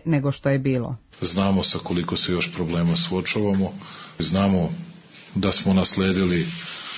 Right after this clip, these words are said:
Speaker 2: ne ništa, već minus od osam milijardi, a da gotovo ništa nismo imali ni od tehnike, ni od opreme, ni od uniformi. Dakle, danas stanje sa uniformama na-,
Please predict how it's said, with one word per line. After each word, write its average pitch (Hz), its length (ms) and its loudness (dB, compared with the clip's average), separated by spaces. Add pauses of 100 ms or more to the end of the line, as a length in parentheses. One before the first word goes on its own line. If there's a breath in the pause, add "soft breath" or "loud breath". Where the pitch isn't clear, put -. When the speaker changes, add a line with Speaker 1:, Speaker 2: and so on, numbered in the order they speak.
(200 loud breath)
Speaker 2:
ne 110 240 4
ništa, 117 460 2
već 85 280 0
minus 90 540 4 (640 loud breath)
od 80 240 -2 (340)
osam 87 320 -2
milijardi, 85 480 0 (800 loud breath)
a 107 80 2
da 107 100 2
gotovo 104 400 2
ništa 110 300 2
nismo 98 300 0
imali 101 200 4
ni 92 100 2
od 90 120 0
tehnike, 104 520 0
ni 95 120 2
od 90 120 0
opreme, 101 440 2
ni 90 100 2
od 85 120 2
uniformi. 113 580 2
Dakle, 104 380 2
danas 104 680 0
stanje 98 340 0
sa - 160 -2
uniformama 90 640 2
na-, 80 240 2